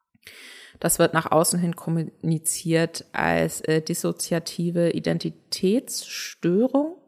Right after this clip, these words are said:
glaube ich. Also das, was früher immer so super falsch und, äh, auch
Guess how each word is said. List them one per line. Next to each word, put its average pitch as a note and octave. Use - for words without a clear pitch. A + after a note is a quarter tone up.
glaube B3
ich. -
Also E3
das, E3+
was E3+
früher F#3+
immer E3+
so E3+
super F#3+
falsch -
und, F3
äh, E3
auch -